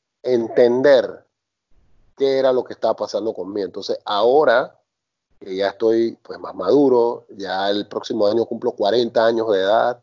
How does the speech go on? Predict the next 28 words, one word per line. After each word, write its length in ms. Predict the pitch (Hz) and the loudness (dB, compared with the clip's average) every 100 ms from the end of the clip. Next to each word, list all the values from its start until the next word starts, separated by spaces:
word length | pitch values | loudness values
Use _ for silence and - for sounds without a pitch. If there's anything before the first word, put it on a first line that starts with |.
| _ _ _ _ _ | _ _ _ _ _
eh, 680 | 104 104 101 101 98 98 95 | -14 -8 -6 -6 -6 -6 -4
este 220 | 95 113 | -2 4
año 200 | 110 117 | 4 4
cumplo 300 | 113 123 123 | 0 -2 -2
veintiún 560 | 117 113 107 110 110 113 | 0 0 -2 -6 -4 0
años 160 | 120 120 | 2 0
de 60 | |
estar 200 | - 104 | 0 -2
luchando, 600 | 110 107 117 104 101 104 - _ _ _ _ | -2 -4 -4 -2 -4 -6 -10 _ _ _ _
creo 280 | - 117 120 | -2 0 0
que 120 | 120 | 0
eso 640 | 107 - 117 117 117 117 110 | -2 -2 0 2 2 0 -2
tengo 360 | 120 123 127 127 | -4 -2 2 2
la, 380 | 113 98 95 | 2 0 -4
la 160 | 98 101 | -4 -4
facilidad 600 | - 104 110 104 104 104 | -4 -6 -6 -8 -4 -4
de, 280 | 110 123 104 | -2 -2 -2
de, 360 | 98 101 92 - _ _ _ _ _ _ | -6 -8 -8 -12 _ _ _ _ _ _
de, 260 | 107 104 | -10 -8
de 140 | 101 113 | 0 0
entendimiento 1120 | 104 - 117 110 110 113 127 127 123 135 123 | 2 0 0 0 -4 0 2 2 0 0 0
y 120 | 113 | 0
de 220 | 101 98 | -2 -2
analizar 580 | 98 104 104 101 113 107 | -2 -2 -2 -2 -2 -2
muy 260 | 113 120 123 | -2 -2 0
bien 180 | 120 117 | 0 0
las 140 | 113 | -4
cosas, 580 | - 110 - 101 - | -4 -6 -6 -8 -10